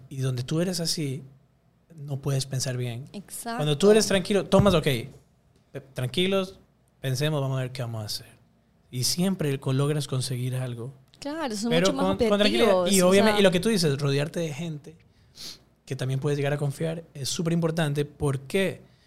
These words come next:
Speaker 1: digamos, eh, a mí me ayudó mucho eso también porque yo siempre escucho a los demás. Y de todo
Speaker 2: Ujú.
Speaker 1: lo que tú escuchas, tú, al final la decisión la tienes tú.
Speaker 2: Exactamente.
Speaker 1: Pero tú escuchas y te ayudan a tomar una mejor decisión.
Speaker 2: Y sabes que eso es lo, es lo más chistoso, porque anteriormente, ahora que nos fuimos el fin de semana a la playa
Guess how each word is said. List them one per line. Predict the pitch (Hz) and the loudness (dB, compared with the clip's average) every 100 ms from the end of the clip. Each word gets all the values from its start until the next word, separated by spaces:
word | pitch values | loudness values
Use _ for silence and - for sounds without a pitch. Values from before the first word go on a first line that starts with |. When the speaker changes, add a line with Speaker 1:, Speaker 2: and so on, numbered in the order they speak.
| _ _ | _ _
Speaker 1:
digamos, | 147 147 143 | -6 -4 -4
eh, | 110 139 - | -4 -8 -6
a | |
mí | 139 147 | -2 0
me | 151 | 2
ayudó | 143 143 | 2 2
mucho | 143 147 | 0 -2
eso | 135 | 0
también | 139 151 | 0 -2
porque | 160 123 127 | -4 -6 -6
yo | 139 | -4
siempre | - 156 147 | -4 -6 -8
escucho | 147 - 160 - | -12 -8 -8 -6
a | |
los | 143 123 | -6 -6
demás. | 127 135 - _ | -10 -14 -20 _
Y | 165 | -8
de | 135 | -4
todo | 214 196 | 4 6
Speaker 2:
Ujú. | 220 | 8
Speaker 1:
lo | |
que | 196 | 6
tú | 175 | 2
escuchas, | 202 - 196 160 156 - - - | 0 2 0 0 -4 -8 -20 -8
tú, | - 170 190 | 0 0 2
al | 151 | 0
final | 143 175 196 | 2 4 4
la | |
decisión | 151 135 156 | 4 4 4
la | 190 | 4
tienes | 175 147 - | 4 0 0
tú. | 147 - | -4 -4
Speaker 2:
Exactamente. | 208 - 233 226 254 262 247 214 | -12 -8 -6 -4 -4 -4 -4 -2
Speaker 1:
Pero | 135 135 | 0 0
tú | 135 | 0
escuchas | 143 156 160 | -2 -2 -2
y | |
te | 147 | -2
ayudan | 123 135 143 143 | -2 -2 -2 -4
a | 143 | -6
tomar | 127 127 | -4 -2
una | 131 | -2
mejor | 127 113 135 | -2 0 0
decisión. | 127 117 110 135 120 | 0 -4 -4 -4 -4
Speaker 2:
Y | |
sabes | - 262 254 | -6 -8 -8
que | 240 214 | -4 -2
eso | 196 196 | -2 -4
es | |
lo, | 190 - | -6 -6
es | - 220 | -6 -4
lo | 226 | -2
más | 226 | -4
chistoso, | - 208 226 196 185 | -6 -6 -4 -4 -6
porque | 190 202 | -6 -6
anteriormente, | 180 190 196 202 202 202 | -4 -4 -4 -4 -4 -6
ahora | - 190 208 | -2 -2 -2
que | |
nos | 214 185 | -4 -4
fuimos | 208 202 | -4 -4
el | 185 | -6
fin | 196 | -10
de | 190 | -6
semana | 190 202 | -4 -4
a | |
la | 190 | -4
playa | 202 196 185 | -2 -2 -2